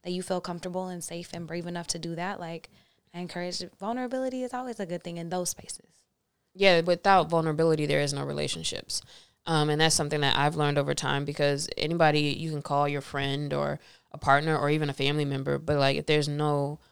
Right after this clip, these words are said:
Speaker 2: vulnerability, then they do not know you. If you do not know me, you can't be my friend. Um, and so only, that's how I kinda consider, um, the tiers of my friends, with the level of vulnerability that I show with them, or how open I might be with them, or the things I talk about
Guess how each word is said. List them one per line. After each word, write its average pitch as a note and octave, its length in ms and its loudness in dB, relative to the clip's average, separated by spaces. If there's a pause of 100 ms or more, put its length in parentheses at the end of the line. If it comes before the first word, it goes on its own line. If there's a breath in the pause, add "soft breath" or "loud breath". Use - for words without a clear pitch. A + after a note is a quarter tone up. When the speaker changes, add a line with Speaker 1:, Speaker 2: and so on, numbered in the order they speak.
(200 soft breath)
Speaker 2:
vulnerability, D3 840 2
then C#3+ 480 -6 (320)
they D3+ 140 -2
do D#3 180 0
not C#3+ 220 0
know C#3 140 0
you. B2+ 280 -4 (100)
If C#3+ 120 -10
you E3+ 80 -6
do E3+ 100 0
not D3 200 -2
know D3 160 2
me, C#3+ 100 -2
you C#3 100 -4
can't C#3 260 -6
be C3 60 -8
my C3 140 -8
friend. C#3 400 -12 (480 soft breath)
Um, D3 400 -2 (180)
and D3+ 160 -2
so D3 140 6
only, E3+ 560 4
that's E3+ 220 4
how F#3 80 6
I D#3+ 120 8
kinda D#3 220 0
consider, D3 640 2 (540 soft breath)
um, D3 320 0
the D3 100 0
tiers D#3 380 4
of D3 40 -2
my C#3 140 0
friends, D#3 400 2
with D3 160 0
the D3+ 100 -6
level C#3+ 460 0
of C#3 220 -2
vulnerability C#3+ 640 -4
that C#3+ 120 -4
I C#3+ 120 -2
show - 220 -2
with D3 180 -4
them, F3 200 -2
or D3 240 -2 (260 loud breath)
how D#3 180 2
open D3+ 320 -2
I D3 60 0
might C#3+ 200 -2
be D#3 140 -2
with E3 160 2
them, D#3+ 260 2
or D3 80 2
the D3 100 0
things D3 260 -4
I D3+ 40 -6
talk C#3 260 0
about C#3 260 -2